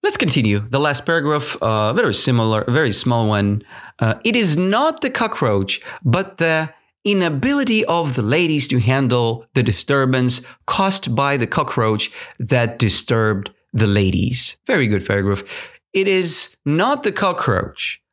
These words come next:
but the inability of ladies to handle the disturbance caused by the cockroach that disturbed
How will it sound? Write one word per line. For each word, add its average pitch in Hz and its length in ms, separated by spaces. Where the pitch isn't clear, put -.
but 143 260
the - 260
inability 147 720
of 147 280
ladies 151 640
to 147 140
handle 131 400
the 120 100
disturbance 120 720
caused 139 440
by 117 320
the 104 80
cockroach 101 680
that 104 380
disturbed 95 720